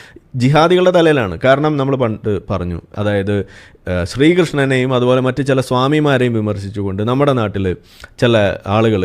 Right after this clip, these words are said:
ഈ സ്വാതന്ത്ര്യത്തിനൊക്കെ മുന്നേ ബ്രിട്ടീഷ് ഇന്ത്യയിൽ നടന്ന കാര്യമാണ്. അന്ന് അവിടെ ഒരു വലിയ ഒരു, ഒരു, ആ, എഴുത്തുകുത്തൊക്കെ നടത്തിയിട്ട് ശ്രീകൃഷ്ണനെ അവഹേളിച്ചുകൊണ്ട് കളിയാക്കിക്കൊണ്ടൊരു, ഒരു പുസ്തകമൊക്കെ എഴുതുന്ന ഒരു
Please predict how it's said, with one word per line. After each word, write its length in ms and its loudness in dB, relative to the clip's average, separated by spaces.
ഈ 180 -4
സ്വാതന്ത്ര്യത്തിനൊക്കെ 760 -2
മുന്നേ 280 0
ബ്രിട്ടീഷ് 540 -2
ഇന്ത്യയിൽ 340 0
നടന്ന 280 -4
കാര്യമാണ്. 400 -2
അന്ന് 260 2
അവിടെ 260 0
ഒരു 120 -2
വലിയ 320 0
ഒരു, 180 -2
ഒരു, 140 -6
ആ, 60 -10
എഴുത്തുകുത്തൊക്കെ 540 -2
നടത്തിയിട്ട് 520 -6
ശ്രീകൃഷ്ണനെ 560 0
അവഹേളിച്ചുകൊണ്ട് 680 0
കളിയാക്കിക്കൊണ്ടൊരു, 800 0
ഒരു 100 -8
പുസ്തകമൊക്കെ 540 0
എഴുതുന്ന 340 -4
ഒരു 140 -6